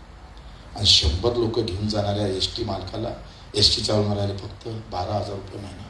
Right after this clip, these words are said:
लढाई नाही लढायची, तोड डालेंगे साले को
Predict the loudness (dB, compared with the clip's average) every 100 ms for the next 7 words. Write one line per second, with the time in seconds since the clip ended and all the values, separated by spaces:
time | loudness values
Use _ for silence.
0 | -16 -16 -16 -16 -18 -20 -20 -18 -10 0
1 | 6 6 6 4 4 2 0 -4 -10 -18
2 | -20 -20 -20 -14 -6 4 6 10 10 8
3 | 4 0 4 4 4 2